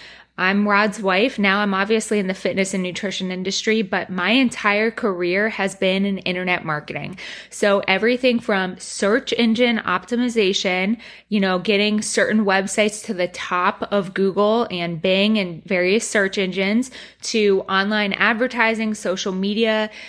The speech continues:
email marketing, websites, all of this has been my entire career. And I do that now for our business, Rod Squad. But because of that,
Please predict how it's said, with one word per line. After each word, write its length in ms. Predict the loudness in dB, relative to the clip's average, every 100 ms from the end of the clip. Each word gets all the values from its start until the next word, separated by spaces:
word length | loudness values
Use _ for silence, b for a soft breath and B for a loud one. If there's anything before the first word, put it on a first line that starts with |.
| B B
email 320 | 0 4 4 4
marketing, 640 | 2 2 0 -2 -2 -2
websites, 720 | 2 2 0 2 2 2 -4 -8
all 180 | -2 2
of 160 | 2 2
this 240 | 2 2
has 180 | 0 -4
been 440 | 0 0 2 0
my 140 | -2 -2
entire 440 | -2 -2 -2 -2
career. 460 | -2 -4 -2 0 0
And 120 | 0
I 100 | -2
do 180 | -2 0
that 260 | 0 0
now 360 | 0 0 2 0
for 320 | -4 -4 -2
our 140 | -2 -2
business, 480 | -4 -6 -4 -2
Rod 240 | 2 2 2
Squad. 440 | -2 -4 -4 -8 B B B B -2
But 320 | 2 2 2
because 440 | -2 -2 2 2 2
of 140 | 2
that, 320 | 2 2 0